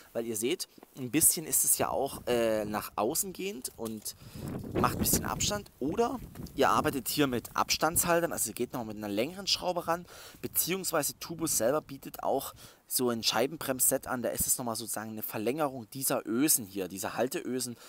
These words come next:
kann man da weiter rausgehen, beziehungsweise wenn ihr eine Hinterachse habt, die mit Schnellspanner fest ist, ich habe ja jetzt hier eine Nabenschaltung,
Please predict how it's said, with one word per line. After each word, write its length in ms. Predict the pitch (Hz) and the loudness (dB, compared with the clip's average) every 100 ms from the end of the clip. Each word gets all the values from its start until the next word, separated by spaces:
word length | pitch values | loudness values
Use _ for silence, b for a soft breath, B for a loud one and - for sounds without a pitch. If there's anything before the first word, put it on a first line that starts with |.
| B B | B B
kann 160 | - 113 | -4 0
man 100 | 120 | 2
da 120 | 107 | 2
weiter 240 | 101 107 101 | 0 0 0
rausgehen, 640 | 87 135 - 147 135 131 B B B - | 0 2 2 0 -2 -6 B B B -12
beziehungsweise 960 | 120 - 175 196 175 139 139 131 127 | 0 2 2 0 -2 0 0 0 0
wenn 200 | 120 135 | -4 -6
ihr 460 | 143 131 120 113 110 B B B B B - | -6 -2 0 -2 -4 B B B B B -4
eine 220 | 117 113 | 0 0
Hinterachse 720 | 107 170 220 180 120 - 117 | -2 -2 2 0 0 -2 -2
habt, 440 | 107 101 - - - _ _ _ - | 0 -2 -2 -6 -6 _ _ _ -10
die 80 | 113 | -6
mit 120 | 110 | -4
Schnellspanner 520 | 120 147 - 123 104 | 0 2 4 2 0
fest 300 | - 98 - | -2 -2 -4
ist, 100 | 90 | -6
ich 100 | 95 | -8
habe 140 | 127 | -2
ja 60 | 113 | -2
jetzt 100 | - | 0
hier 120 | 117 | -2
eine 100 | 110 | -2
Nabenschaltung, 840 | 98 95 127 143 - 127 139 160 | 0 2 2 0 2 2 0 -8